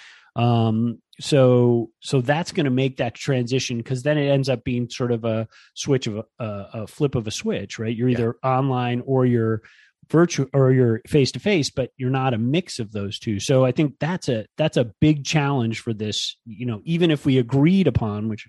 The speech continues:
Speaker 1: I don't, I don't think either of us think, like, that's the best place, like, everybody remote.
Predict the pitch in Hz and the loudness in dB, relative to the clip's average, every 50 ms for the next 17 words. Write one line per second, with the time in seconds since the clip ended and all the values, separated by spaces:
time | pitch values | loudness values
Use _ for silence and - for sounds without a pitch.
0 | _ _ - 113 110 101 _ - 110 107 113 113 110 - 117 104 113 120 110 110 | _ _ -12 -10 -10 -10 _ -16 -12 -10 -8 -8 -6 -8 -8 -6 -4 -4 -4 -4
1 | 98 95 92 - - 170 165 113 107 107 _ _ - - - - - _ _ _ | -6 -8 -10 -8 -4 -4 -4 -4 -4 -8 _ _ -20 -20 -20 -20 -20 _ _ _
2 | _ _ - 120 117 117 107 107 131 135 135 131 - - - 120 110 123 117 107 | _ _ -2 0 2 2 2 2 2 2 2 2 -2 -4 -4 0 0 0 0 0
3 | - - - 143 143 139 107 101 104 - - 104 101 101 - 110 113 120 120 110 | -4 -6 -4 -2 0 0 0 -2 -4 -6 -8 -8 -10 -10 -8 -4 0 0 0 0
4 | 110 101 98 101 107 110 135 175 151 95 95 | -2 -4 -4 -6 -6 -6 -6 -6 -8 -10 -10